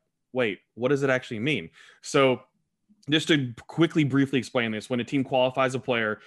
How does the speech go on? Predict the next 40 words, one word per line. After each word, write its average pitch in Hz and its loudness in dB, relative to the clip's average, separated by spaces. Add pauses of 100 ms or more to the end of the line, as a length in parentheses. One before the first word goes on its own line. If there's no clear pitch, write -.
(200)
uh, 113 2
they're, 127 0
they're 127 0
basically 135 0
retaining 127 0
the 127 0
negotiating 117 -2
rights 107 -4
to - -10
that 104 -6
player, 90 -4
bas-, 107 -4 (120)
saying, 117 -2 (240)
"We 131 4
don't 160 4
want 147 2
you 147 4
to 135 2
leave. 120 4
We 117 -2
still 143 0
want 131 0
you 131 -2
to 127 2
be 123 2
with - -8
us. 113 0 (280)
We're 135 4
gonna 139 2
work 147 2
on 120 2
this, 113 -2
or 120 2
you 120 0
can 113 -8
choose 120 -2
to 117 -4
go 113 0
to 117 -2
arbitration." 104 -4